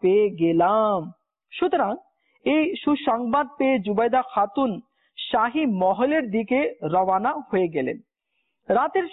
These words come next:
শেষ প্রহর ছিল। এখনই তিনি তাহাজ্জুদের নামাজ ও মোনাজাত হতে অবসর হয়ে শুলেন। হঠাৎ হারুন রশিদ এলেন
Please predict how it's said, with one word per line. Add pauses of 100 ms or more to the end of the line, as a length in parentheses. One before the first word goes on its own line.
শেষ (100)
প্রহর
ছিল। (240)
এখনই
তিনি
তাহাজ্জুদের
নামাজ (140)
ও
মোনাজাত
হতে (100)
অবসর
হয়ে (460)
শুলেন। (480)
হঠাৎ (540)
হারুন
রশিদ (120)
এলেন